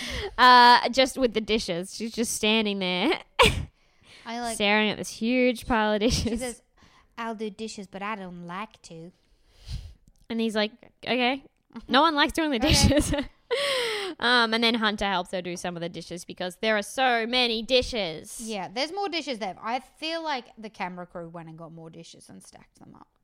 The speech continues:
Speaker 1: You reckon?
Speaker 2: Yeah.
Speaker 1: Yeah. Um, anyway, they decide, "Woo, yay, she did it. She gets to go in the arcade." Greg carries her to the arcade. Why? You don't have to carry her.
Speaker 2: No.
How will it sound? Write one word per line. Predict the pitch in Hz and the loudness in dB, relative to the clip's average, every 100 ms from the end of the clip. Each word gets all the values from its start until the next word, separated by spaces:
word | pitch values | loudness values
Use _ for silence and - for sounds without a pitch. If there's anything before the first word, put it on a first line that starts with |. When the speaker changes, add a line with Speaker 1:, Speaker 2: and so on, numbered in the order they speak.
| - | -14
Speaker 1:
You | 196 | -10
reckon? | 180 - 226 254 - - _ | -10 -10 -10 -12 -16 -20 _
Speaker 2:
Yeah. | 214 185 - _ _ _ | -12 -10 -12 _ _ _
Speaker 1:
Yeah. | 196 185 175 - _ _ _ _ _ _ - | -10 -8 -10 -12 _ _ _ _ _ _ -4
Um, | 226 226 214 202 - _ | 0 2 2 -2 -10 _
anyway, | 233 233 214 208 202 196 - _ | -2 0 0 0 0 -2 -6 _
they | 208 202 | -6 -6
decide, | 196 208 185 185 | -4 -2 -2 2
"Woo, | 415 539 523 494 381 | 6 8 10 8 6
yay, | 254 254 240 240 | 4 2 2 -2
she | - 220 | -4 -2
did | 226 220 | 0 0
it. | 214 - - | 0 -2 -8
She | - | -6
gets | 196 214 | -4 -4
to | 208 | -4
go | 208 | -4
in | |
the | 185 | -2
arcade." | 180 180 180 185 - | -4 -4 -6 -6 -2
Greg | 202 208 | -2 -2
carries | - 208 196 190 | -4 -2 -2 -2
her | 185 | -6
to | |
the | 180 180 | -6 -6
arcade. | 175 196 196 220 247 _ _ _ _ _ - | -6 -4 -4 -4 -8 _ _ _ _ _ -4
Why? | 240 269 226 190 | 4 6 4 2
You | 220 | -4
don't | 269 | -4
have | 294 | -4
to | 285 | -8
carry | 233 226 214 | -6 -4 -2
her. | 196 190 208 _ - - | -2 -4 -8 _ -20 -16
Speaker 2:
No. | 247 233 175 | -10 -8 -10